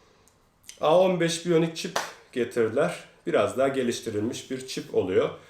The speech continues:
Ee, enerji verimliliği yüksek bir çip olduğunu söylüyorlar. O yüzden de şey kaynaklanmış olabilir. Bataryanın büyümesinin yanında,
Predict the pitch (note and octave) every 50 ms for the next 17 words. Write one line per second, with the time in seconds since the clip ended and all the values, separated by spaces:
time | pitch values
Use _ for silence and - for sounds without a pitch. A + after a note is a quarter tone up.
0 | - - - - A2 A2 A2 A2 A2 A2+ - - - - _ - - C#3 C#3+ D3
1 | D3 D3+ D3 D#3 C#3+ C3 A#2+ A2+ A2+ A2+ A2+ B2 D3+ D#3+ C#3+ C3+ - - D3 C#3+
2 | - - C#3 - - - - - C3+ A2 G2 G2+ A2 A2 G#2+ - - G2+ F#2 F2+
3 | F#2 F#2 F#2 A#2 D3 F3+ F3 - - - - - _ - - D3 E3+ D#3 C3+ -
4 | B2+ A#2+ A#2 B2+ D3+ E3+ E3+ - - - - - - D3+ D3 D3 D3 B2+ A2+ A2+
5 | A2+ - C3 B2+ B2 D#3+ E3+ - D#3 C3+ A2+ G#2 G#2 G2 A2+ A#2 A#2 - C#3 B2
6 | B2+ B2+ B2 A#2 A2 A2+ A2+ A#2 A#2+ B2+ B2 - - E3 D#3 C#3+ A#2+ G#2+ G#2 G#2
7 | G#2 A2 D3 F3 - -